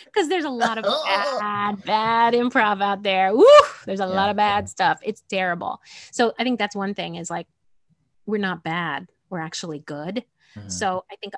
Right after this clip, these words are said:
Speaker 1: other people have the experience of seeing crappy improv as well. And they
Speaker 2: Yeah.
Speaker 1: walk in with, like, a chip on their shoulder, like, "Come on, be funny," with their arms folded.
Speaker 2: Yeah.
Speaker 1: So, uh, the fact that we're good, we're good singers, we're
Speaker 2: Yeah.
Speaker 1: really good actors, and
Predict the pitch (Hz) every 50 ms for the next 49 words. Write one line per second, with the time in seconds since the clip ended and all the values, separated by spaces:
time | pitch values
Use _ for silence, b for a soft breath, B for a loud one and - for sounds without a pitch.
0 | - 220 240 247 277 269 - 214 - - 190 185 208 196 185 185 185 175 - -
1 | - 202 185 185 190 185 175 - 185 180 - - - 190 175 170 175 - - 180
2 | 170 - - 196 180 180 185 - - 214 202 208 208 202 175 180 - 180 165 165
3 | 185 208 247 247 - 220 208 202 190 180 175 180 180 180 180 - - 202 196 190
4 | 180 170 - 185 175 170 170 - - - 180 - - 220 - 180 185 190 175 -
5 | 196 180 180 180 175 170 170 170 165 - - - 226 208 190 170 165 165 170 180
6 | - - 190 175 170 175 175 - 175 170 - 190 185 180 180 - - - 185 180
7 | 185 196 226 247 247 - _ B B B B B B 196 185 180 B - - 254
8 | 247 247 240 240 226 - _ _ - 202 196 190 185 - - 202 - 240 233 -
9 | - 285 - 262 226 190 - 208 277 311 - - _ _ _ - 220 185 175 196
10 | 202 247 247 - - - 190 160 160 151 143 151 156 196 214 - - - - _
11 | _ _ _ _ - 214 202 190 185 180 170 190 202 220 247 247 202 233 226 226
12 | 208 151 147 147 - - - - 151 147 147 151 180 190 190 - - - B B
13 | B B B B B _ - 220 220 214 208 202 202 202 208 208